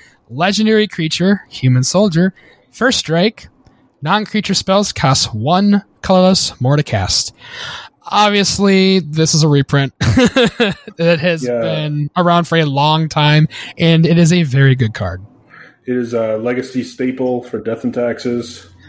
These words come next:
Speaker 1: I run four
Speaker 2: Um,
Speaker 1: of these. <laughs>
Speaker 2: yep. Uh, this will be f-, really strange to see in Standard.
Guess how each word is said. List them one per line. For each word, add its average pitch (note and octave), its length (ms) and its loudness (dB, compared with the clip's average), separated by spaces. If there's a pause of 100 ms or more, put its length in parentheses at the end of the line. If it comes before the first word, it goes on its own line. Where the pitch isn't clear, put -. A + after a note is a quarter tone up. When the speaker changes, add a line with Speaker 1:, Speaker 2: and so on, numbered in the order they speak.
(440)
Speaker 1:
I C#3+ 140 0
run E3+ 260 2
four B2 200 0
Speaker 2:
Um, G2 40 -2
Speaker 1:
of F#2 100 -4
these. F#2 300 -4 (220)
<laughs> - 180 -4
Speaker 2:
yep. A#3 180 -4 (480)
Uh, A2+ 540 -2 (500)
this C#3+ 360 -4
will D3 80 -2
be C3+ 220 2
f-, - 180 -16 (120)
really C#3 640 -2
strange C#3 580 -4
to C3 60 -4
see B2+ 300 -2
in A#2+ 80 -2
Standard. A2+ 800 -6